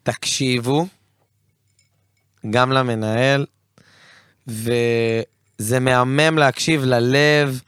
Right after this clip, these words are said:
וללכת עם הרגש ועם האומנות עד הסוף, זה מדהים. אבל פעם שמעתי, אה, הרצאה, אני חושב זה היה של ג'ון מאיר בברקלי.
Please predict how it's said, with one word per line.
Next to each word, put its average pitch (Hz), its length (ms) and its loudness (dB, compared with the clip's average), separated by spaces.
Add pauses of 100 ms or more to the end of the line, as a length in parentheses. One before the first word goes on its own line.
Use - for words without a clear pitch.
(440)
וללכת 127 460 0
עם 127 140 0
הרגש 123 560 0
ועם 120 200 -2
האומנות 120 720 -2
עד 131 300 -8
הסוף, 127 500 -6
זה 113 180 -2
מדהים. 113 440 0 (920)
אבל 117 380 0 (520)
פעם 156 260 4
שמעתי, 147 580 2
אה, 131 60 2 (520)
הרצאה, 123 500 2
אני 147 100 0
חושב 135 200 -4
זה 120 80 0
היה 127 100 2
של 120 240 -4
ג'ון 127 260 0
מאיר 131 240 0 (180)
בברקלי. 123 560 -2